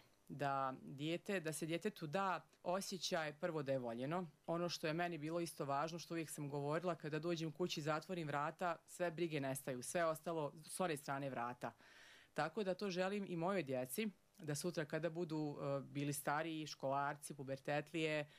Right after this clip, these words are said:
kada budu prve ljubavi, ocjene, da znaju da sve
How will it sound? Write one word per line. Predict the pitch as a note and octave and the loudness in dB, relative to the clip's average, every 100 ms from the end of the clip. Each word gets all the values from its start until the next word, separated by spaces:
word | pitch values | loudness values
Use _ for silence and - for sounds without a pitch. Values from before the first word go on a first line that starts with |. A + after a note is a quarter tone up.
| - - | -20 -10
kada | - E3 D#3+ | -2 0 0
budu | D#3 D3+ | -2 -4
prve | C#3+ E3 E3 | -2 0 2
ljubavi, | D#3+ D#3+ E3+ D#3 D3+ D3+ D3+ - | 4 4 2 2 0 -2 -4 0
ocjene, | E3 E3 - D3+ D3+ D3+ | 0 0 -4 -2 0 0
da | D3+ D3+ | -2 -2
znaju | D#3+ G#3 G3+ | 0 0 0
da | E3 | -2
sve | D#3 G3 G#3+ | -2 0 0